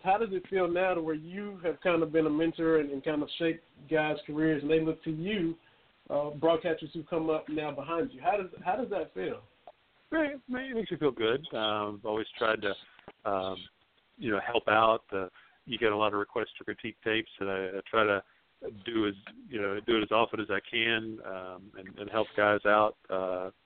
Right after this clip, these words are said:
Speaker 2: guy that I, uh, critiqued the tape for several years ago is Chris Blair, who's now the voice of L S U. Uh, so it's fun when you see guys that were just getting started in the business or were young broadcasters that maybe called you for advice or a critique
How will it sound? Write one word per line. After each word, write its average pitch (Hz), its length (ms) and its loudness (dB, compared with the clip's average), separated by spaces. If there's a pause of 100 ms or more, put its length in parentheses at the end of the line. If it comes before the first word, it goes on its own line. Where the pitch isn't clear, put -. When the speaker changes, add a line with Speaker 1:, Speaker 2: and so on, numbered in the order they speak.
(260)
Speaker 2:
guy 101 160 6
that 98 160 2
I, 95 340 2
uh, 90 220 0 (380)
critiqued 117 280 -2
the - 140 -12
tape 107 220 2
for 110 260 4
several 107 220 4
years 113 160 2
ago 98 140 2
is 101 140 0
Chris 120 260 2
Blair, 113 280 6
who's 104 120 -4
now 107 100 -2
the 104 60 -2
voice 110 240 0
of 117 60 -4
L 117 140 2
S 117 140 -2
U. 127 240 0 (580)
Uh, 95 320 -2
so 120 100 6
it's 107 200 0
fun 117 200 2
when 107 100 -8
you 98 80 -14 (100)
see 113 100 -6
guys 107 400 2
that 101 220 -2
were 101 240 -2 (320)
just 110 160 -6
getting 107 240 0
started 107 380 4
in 101 80 -4
the 101 80 -10
business 107 440 -4
or 87 80 -8
were 87 80 -10
young 101 200 -4
broadcasters 101 840 0
that 90 140 -2 (380)
maybe 95 160 -2
called 98 320 4
you 95 140 -2
for 98 320 0 (200)
advice 98 480 2 (160)
or 92 300 -2
a - 20 -10
critique 101 400 -8